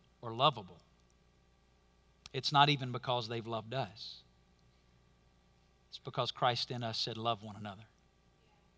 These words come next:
You say,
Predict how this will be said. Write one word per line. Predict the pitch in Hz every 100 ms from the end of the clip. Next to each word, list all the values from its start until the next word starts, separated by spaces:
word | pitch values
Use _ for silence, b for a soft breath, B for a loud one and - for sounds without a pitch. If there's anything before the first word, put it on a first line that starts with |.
| _ _ _ _ _ _ _ _ _ _ _ _ _ _ _ _ _ _ _ _ _ - _ - - - -
You | 147
say, | - 143 120